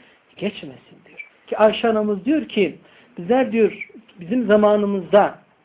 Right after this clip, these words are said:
ne yapardık? Gözlerimiz diyor, e, ayak ucumuzu geçmezdi diyor. Şimdi bakıyorum da insanlar diyor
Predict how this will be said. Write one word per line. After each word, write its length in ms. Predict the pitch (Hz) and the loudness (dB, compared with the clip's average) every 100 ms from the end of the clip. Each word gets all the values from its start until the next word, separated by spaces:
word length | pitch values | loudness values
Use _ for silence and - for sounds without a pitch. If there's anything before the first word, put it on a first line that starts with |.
| _ _ _ _ _ | _ _ _ _ _
ne 80 | 208 | -2
yapardık? 600 | 247 233 220 214 277 - | 0 2 2 2 -2 -4
Gözlerimiz 680 | 208 208 180 233 277 330 208 | -2 0 4 4 4 0 2
diyor, 240 | 214 170 - - _ _ - | 2 2 0 -12 _ _ -10
e, 260 | 170 170 151 147 - - | -8 -8 -10 -14 -14 2
ayak 300 | 247 285 285 | 4 4 2
ucumuzu 400 | 233 269 262 240 | 2 2 2 0
geçmezdi 760 | 202 196 220 349 370 220 196 | -2 -2 2 2 2 0 -6
diyor. 420 | 151 127 - - _ - | -4 -6 -8 -20 _ -8
Şimdi 220 | 269 202 | -6 -4
bakıyorum 440 | 214 262 285 330 | -4 -4 -6 -4
da 60 | 214 | -4
insanlar 540 | 196 196 233 277 226 | -6 -8 -8 -8 -6
diyor 140 | 165 | -6